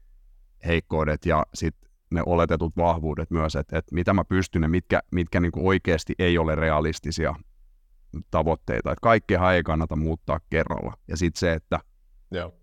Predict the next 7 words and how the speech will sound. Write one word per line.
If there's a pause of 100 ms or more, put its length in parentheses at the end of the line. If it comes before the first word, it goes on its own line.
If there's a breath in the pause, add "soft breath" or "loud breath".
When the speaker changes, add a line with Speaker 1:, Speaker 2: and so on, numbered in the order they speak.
(240)
Speaker 1:
ei
tarvi
olla
täydellinen,
vaan (140)
vähän
parempi.